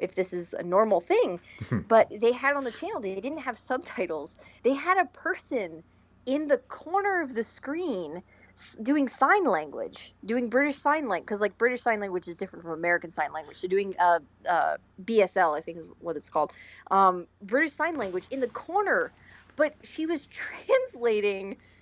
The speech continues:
Speaker 1: Deuce Bigalow
Speaker 2: Oh,
Speaker 1: through
Speaker 2: wow.
Speaker 1: sign language.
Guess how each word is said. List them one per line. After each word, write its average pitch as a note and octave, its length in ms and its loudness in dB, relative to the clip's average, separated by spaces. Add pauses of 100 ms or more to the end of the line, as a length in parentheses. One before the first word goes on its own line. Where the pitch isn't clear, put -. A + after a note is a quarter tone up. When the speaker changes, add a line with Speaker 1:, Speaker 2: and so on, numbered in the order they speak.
(680)
Speaker 1:
Deuce D#4 320 2
Bigalow G3 680 0 (560)
Speaker 2:
Oh, D3+ 160 6
Speaker 1:
through D4 120 2
Speaker 2:
wow. - 100 2
Speaker 1:
sign F4+ 280 4
language. G3+ 460 -2